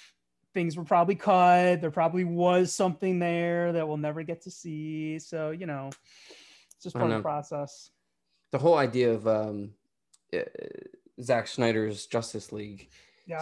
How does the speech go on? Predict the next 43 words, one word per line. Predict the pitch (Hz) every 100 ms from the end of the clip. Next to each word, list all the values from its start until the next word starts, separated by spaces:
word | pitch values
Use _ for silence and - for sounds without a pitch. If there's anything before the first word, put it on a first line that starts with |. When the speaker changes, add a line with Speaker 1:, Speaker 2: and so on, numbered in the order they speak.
| 160
Speaker 2:
seeing |
Speaker 1:
I | 170 160
Speaker 2:
the |
Speaker 1:
know. | 143
Speaker 2:
light | 107
of | 104
day | 120 117
is | 104 -
just | - -
so | 127 110
insane | 107 - 135 143
to | 139
me | 101 104
'cause | 107
I | 113
believe | 123 123 175
Speaker 1:
Yeah. | 151
Speaker 2:
the | 127 -
Justice | - 120
League | 123
came | 117 117
out | 107 80
in | -
two | 131
thousand | 120 107 107
sixteen, | - 101 - 143 139 143
and | - 143
that's | 160 - - - _ _ _ _ _
a | 110
lifetime | 113 156 190 120 101 104
ago. | - 120 156
Also, | 156 - 120 127 - _ -
<laughs> | 135 135 160
right | 135 127
when | 123 120
everything, | 117 113 113 110
you | 117
know, | 110 107 113 - _ _ _ -
I |
guess | 113
Speaker 1:
Yep. | 143
Speaker 2:
shifted. | 139 139 - 123 - _ _ _ _ _ _ _ _ _
Um, | 120 113 110 113 110